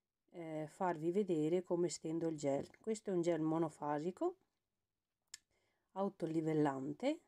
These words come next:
è bellissimo da stendere, è della Michelle, non brucia, catalizza in sessanta secondi, mi sono sporcato un dito, eh, in sessanta secondi io scarico una pallina di prodotto, questo è un refill perché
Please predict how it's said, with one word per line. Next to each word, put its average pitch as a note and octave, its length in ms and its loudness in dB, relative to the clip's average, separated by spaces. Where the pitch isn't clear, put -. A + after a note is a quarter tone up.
è F#3+ 80 -16
bellissimo E3 600 -8
da D#3 100 -4
stendere, E3 520 -4
è G#3 40 -2
della E3 220 -2
Michelle, D#3+ 680 0
non G#3 220 2
brucia, F3 540 0
catalizza E3 580 -2
in - 560 -8
sessanta - 460 -10
secondi, E3+ 520 -4
mi F#3 100 -4
sono D3+ 220 -10
sporcato D3+ 540 -14
un F3+ 80 -4
dito, F3 380 -6
eh, F#3 440 2
in F3+ 120 4
sessanta F3+ 560 0
secondi G#3+ 760 0
io G#3 140 4
scarico E3+ 500 -4
una E3 140 -4
pallina E3 380 -2
di D#3 100 -4
prodotto, F3 600 -2
questo F3 300 -4
è F3 40 2
un E3+ 80 4
refill D3+ 440 0
perché E3 500 -6